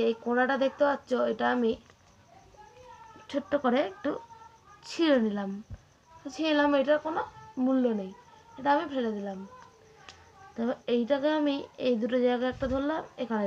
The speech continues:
ধরলাম, ধরে নিয়ে মাঝখানে ফু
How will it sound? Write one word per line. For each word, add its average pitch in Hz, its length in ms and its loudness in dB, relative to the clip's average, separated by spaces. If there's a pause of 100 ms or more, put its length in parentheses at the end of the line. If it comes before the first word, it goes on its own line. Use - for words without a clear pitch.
ধরলাম, 180 280 -4 (960)
ধরে 240 240 0
নিয়ে 285 160 2 (2500)
মাঝখানে 247 460 -2
ফু 262 80 -6